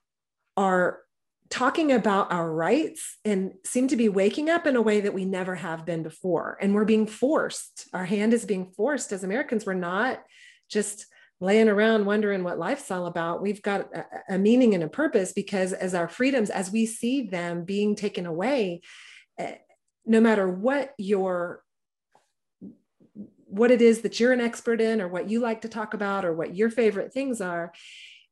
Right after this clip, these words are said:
we've all got this in common right now. And, and we're finding each other, and there's a network of people that are giving each other hope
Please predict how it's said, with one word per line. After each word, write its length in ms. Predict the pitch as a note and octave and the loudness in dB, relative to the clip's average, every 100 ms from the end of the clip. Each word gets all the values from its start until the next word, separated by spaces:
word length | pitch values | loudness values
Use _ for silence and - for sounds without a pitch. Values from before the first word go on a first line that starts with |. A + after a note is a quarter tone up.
| _ - | _ 4
we've 160 | A#3 | 6
all 160 | A3 A3 | 8 6
got 220 | G#3+ - | 4 4
this 220 | G#3 G3+ | 2 2
in 120 | E3+ E3 | -2 -2
common 420 | - F#3+ G3 F3 | -2 0 0 -2
right 220 | E3 D#3 | -6 -6
now. 360 | E3+ D3+ - - | -6 -6 -8 -6
And, 360 | - F#3 F3 F3 | 2 4 4 2
and 340 | - F3+ F3 | 0 -4 -2
we're 100 | E3 | -2
finding 480 | D#3+ F3+ G#3 B3+ C4+ | -2 2 4 6 6
each 280 | C4 A#3+ - | 4 2 0
other, 320 | B3+ B3 B3 | 0 2 0
and 200 | - F#3+ | 0 -2
there's 180 | E3+ D#3+ | -2 -2
a 60 | D#3+ | -4
network 680 | F3+ F#3+ A#3 A3 A#3+ A#3+ | -2 -2 -2 0 0 0
of 180 | E3 - | -8 -10
people 460 | - A3+ C4 B3+ B3+ - - _ | -8 -4 0 0 0 -10 -20 _
that 320 | F#3 F3 - - | -4 -4 -4 -4
are 380 | F3 E3 D#3+ D#3+ _ _ _ _ _ _ _ - | 0 0 -2 -8 _ _ _ _ _ _ _ -4
giving 280 | A#3 A#3 A3+ | 2 6 8
each 200 | A3 A3 | 8 6
other 220 | A3 D#3 - | 2 2 -2
hope 500 | - A3 A#3 - | -2 4 4 2